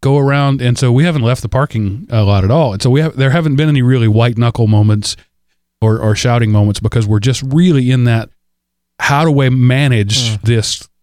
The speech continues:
Speaker 1: thirty-five hundred pound chunk of steel? Um, so she is so far behind where I was at her age that I think she will need, you know,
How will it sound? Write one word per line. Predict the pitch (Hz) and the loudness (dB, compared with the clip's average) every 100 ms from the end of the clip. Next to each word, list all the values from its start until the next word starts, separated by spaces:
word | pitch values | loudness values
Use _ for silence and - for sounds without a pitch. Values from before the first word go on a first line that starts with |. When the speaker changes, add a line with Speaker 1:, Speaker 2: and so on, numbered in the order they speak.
| _ | _
Speaker 1:
thirty-five | 135 120 113 113 | -2 0 0 -2
hundred | 98 110 107 101 | 0 0 0 -2
pound | - 110 101 95 - | -2 0 2 0 -2
chunk | - 104 | -4 -2
of | 98 | -4
steel? | - 160 123 87 - - - | -4 -2 -2 -6 -12 -20 -8
Um, | 101 95 87 82 _ _ _ _ _ _ _ _ - - _ | -2 -2 -2 -6 _ _ _ _ _ _ _ _ -20 -20 _
so | - 104 107 | -4 -4 -6
she | - 185 | -4 0
is | 170 | 0
so | - 147 | -2 -2
far | 156 135 | -2 -2
behind | 113 - 156 131 101 95 | -2 -2 0 0 0 -2
where | - 110 | -2 0
I | 117 | 0
was | 180 110 95 | 2 2 0
at | 104 | 0
her | 95 87 | -2 -2
age | 78 78 - - _ _ _ _ _ - | -6 -10 -14 -20 _ _ _ _ _ -4
that | 113 101 | -2 -2
I | 110 | -4
think | 151 196 - - | -2 -4 -6 -4
she | 143 | 0
will | 127 113 | 2 2
need, | 135 240 117 90 - _ _ _ _ | 2 2 0 -4 -12 _ _ _ _
you | 120 | -4
know, | 98 | -4